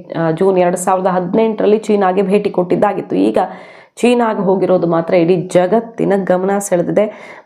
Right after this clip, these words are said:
ಭಾರತ ಯಾವ ರೀತಿ ಜಾಗತಿಕವಾಗಿ ಗೇಮ್ ಚೇಂಜ್ ಮಾಡ್ತಾ ಇದೆ ಅನ್ನೋದ್ರ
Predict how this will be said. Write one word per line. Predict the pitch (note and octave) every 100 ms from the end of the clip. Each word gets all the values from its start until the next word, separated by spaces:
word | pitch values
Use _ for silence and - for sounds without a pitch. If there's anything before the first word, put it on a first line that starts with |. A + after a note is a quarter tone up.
| D3
ಭಾರತ | C#3 F3 G3 B3+ B3+ F#3 F#3 F3+ - -
ಯಾವ | E3 E3+ F3+ A#3 B3
ರೀತಿ | A#3 A3+ A3+ F#3+ - - _ _ D3
ಜಾಗತಿಕವಾಗಿ | F3+ F3+ G#3 A3 A3 A#3 A#3 A3 G#3 G3+ G3 G3 F#3 G3+ - _ -
ಗೇಮ್ | D3+ G#3 A3+ G#3+
ಚೇಂಜ್ | - G#3+ A3 A3+ G#3
ಮಾಡ್ತಾ | G3 F#3+ F#3+
ಇದೆ | F3+ F3
ಅನ್ನೋದ್ರ | E3+ E3 E3+